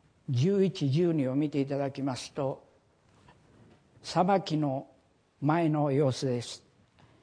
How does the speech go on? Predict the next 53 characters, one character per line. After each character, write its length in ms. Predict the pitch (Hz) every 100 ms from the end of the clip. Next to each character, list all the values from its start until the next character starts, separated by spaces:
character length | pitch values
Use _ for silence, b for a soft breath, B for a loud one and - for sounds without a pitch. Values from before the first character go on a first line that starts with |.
| b b _ _ _ -
地 160 | - 196
は 320 | 156 139 139 - - _ -
神 320 | - 214 202
の 160 | 165 147
前 240 | 147 160
に 180 | 143 135
堕 140 | 131
落 260 | 156 147 135
し、 460 | - 165 135 117 - -
地 140 | -
は 160 | 185 156
暴 260 | 135 190 196
虐 300 | 196 180 180
で 160 | 180
満 200 | 151 143
ち 200 | 143 165
て 120 | 151
い 80 | 139
た。 260 | 135 120 - - _ b b b b b b b _ _ _
神 280 | - 196 180
が 140 | 156 139
地 220 | - 180
を 100 | 160
ご 180 | 147 170
覧 180 | 170
に 120 | 165 160
な 120 | 139
る 140 | 135
と、 400 | 135 135 135 - -
実 480 | 123 147 196 -
に 160 | 220 196
そ 160 | - 165
れ 140 | 165
は 160 | 151 147
堕 220 | 113 139
落 300 | 151 156 151
し 120 | -
て 140 | 147
い 60 | 139
た。 260 | 131 117 - _ _ b b b b -
す 200 | - 185
べ 140 | 208
て 160 | 196 175
の 160 | 165
肉 340 | 151 165 180 180
な 160 | 160
る 100 | 160
も 120 | 156 160
の 160 | 143
が 220 | 139 139
地 320 | 131 - 151 143
上 240 | 156 160
で 400 | 147 143 139